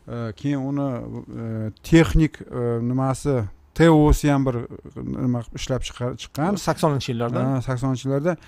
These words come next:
Speaker 1: E, o'sha paytdagi narx-navo bo'yicha men agar bir, e, nima yanglishmaydigan bo'lsam, narx-navo bir bir yuz ellik, ikki yuz milliard dollar deb baholangan.
Speaker 2: Hmm.
Speaker 1: E, juda nima k-, u-, u-, masofa uzoq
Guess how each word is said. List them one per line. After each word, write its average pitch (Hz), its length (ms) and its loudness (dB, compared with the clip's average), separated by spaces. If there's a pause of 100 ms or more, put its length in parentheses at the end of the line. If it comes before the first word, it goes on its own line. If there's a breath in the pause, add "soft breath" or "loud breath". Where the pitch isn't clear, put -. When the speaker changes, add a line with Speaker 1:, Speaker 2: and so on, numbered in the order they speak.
(160 soft breath)
Speaker 1:
E, 131 60 0 (380)
o'sha 208 240 4
paytdagi 160 800 2 (260)
narx-navo 151 480 2 (140)
bo'yicha 151 500 0
men 151 180 -2 (120)
agar 143 280 -4
bir, 139 140 -4
e, 120 260 -8 (440)
nima 123 360 -4
yanglishmaydigan 135 720 -4
bo'lsam, 147 340 -4 (380 loud breath)
narx-navo 135 480 -2
bir 120 120 -6
bir 131 180 2
yuz 135 120 -4
ellik, 139 460 0
ikki - 160 -6
yuz 143 120 2
milliard 131 360 0
dollar 123 260 0
deb 117 140 -4
baholangan. 95 520 -2 (280 loud breath)
Speaker 2:
Hmm. - 80 -14 (340 loud breath)
Speaker 1:
E, 120 60 -4 (500)
juda 170 380 6
nima 151 280 -4
k-, - 40 -16 (380)
u-, - 60 -18
u-, - 640 -14
masofa 160 360 -4
uzoq 165 480 6